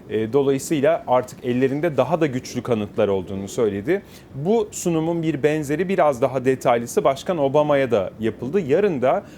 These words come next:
Amerika'nın yeni seçilmiş başkanı Donald Trump'a bu sunum yapılacak. Hatırlanacağı üzere bu sunumun Cuma gününe alınmasını Trump,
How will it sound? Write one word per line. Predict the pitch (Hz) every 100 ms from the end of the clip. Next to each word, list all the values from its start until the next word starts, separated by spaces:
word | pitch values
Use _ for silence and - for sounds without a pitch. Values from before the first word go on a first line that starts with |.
| -
Amerika'nın | 120 143 147 151 175
yeni | 170 147 175
seçilmiş | 151 127 156 185 -
başkanı | 143 127 - 165 180
Donald | 143 180 190 -
Trump'a | 135 139 139 170 135 - -
bu | 117 113
sunum | - 113 104 101
yapılacak. | 120 151 120 151 190 147
Hatırlanacağı | - 127 131 135 185 196
üzere | 151 120 165 208 - - - 123
bu | 165
sunumun | 180 170 175
Cuma | 131 127 151 202
gününe | 190 165
alınmasını | 135 135 131 131 190 208
Trump, | 208 165 175